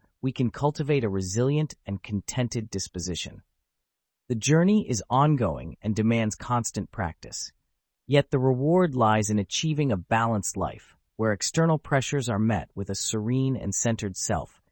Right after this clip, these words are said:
and where each challenge is an invitation to exercise virtue and wisdom. This approach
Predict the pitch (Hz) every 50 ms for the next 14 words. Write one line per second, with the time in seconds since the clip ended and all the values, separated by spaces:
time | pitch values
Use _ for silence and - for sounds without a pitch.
0 | _ _ _ - 117 117 113 117 113 - - - 175 190 - - - - - -
1 | 151 135 110 85 71 65 76 - - - 110 107 113 - - 139 143 135 135 -
2 | - 139 139 127 - - 156 139 - - - - 117 - - - 131 113 - 120
3 | 104 98 95 90 85 87 90 110 117 113 - - 90 76 - - - - 98 95
4 | 90 92 90 80 - - 55 53 - - _ _ _ _ _ _ _ _ _ _
5 | _ _ _ _ _ - 185 196 - 220 - - - 101 87 85 -